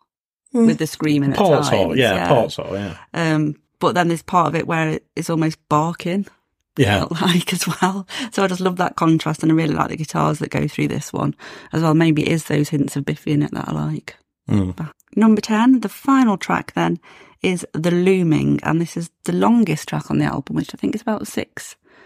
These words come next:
Speaker 2: something minutes, this one,
Speaker 1: Mm.
Speaker 2: which is very much a contrast 'cause a lot of tracks are less than three minutes.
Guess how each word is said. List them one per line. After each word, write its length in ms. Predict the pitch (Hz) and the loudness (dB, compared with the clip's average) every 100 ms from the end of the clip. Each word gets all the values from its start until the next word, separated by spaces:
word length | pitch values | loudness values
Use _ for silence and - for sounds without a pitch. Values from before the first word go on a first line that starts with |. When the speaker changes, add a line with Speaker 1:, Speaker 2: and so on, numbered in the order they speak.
| _ _ - | _ _ -6
Speaker 2:
something 320 | 208 208 214 | -4 2 2
minutes, 280 | 220 - 233 | 2 0 -4
this 180 | 226 | -2
one, 240 | 254 277 269 139 | 2 4 4 4
Speaker 1:
Mm. 280 | 120 107 - - | 4 2 -2 -8
Speaker 2:
which 180 | - 180 | -4 -2
is 80 | 175 | 0
very 200 | - 185 | 2 2
much 160 | 170 - | 2 0
a 40 | |
contrast 400 | 170 165 160 151 | 0 0 0 -6
'cause 120 | 185 | -4
a 60 | 165 | 0
lot 180 | 165 - | 2 2
of 300 | 156 - - _ | 0 -2 -14 _
tracks 340 | - - - - | -4 -4 -4 -2
are 180 | 147 - _ _ | -2 -2 _ _
less 300 | - 147 139 | -2 -2 0
than 120 | 147 147 | 0 0
three 220 | 160 165 | 0 -2
minutes. 580 | 175 196 202 - - | -2 -2 -4 -8 -18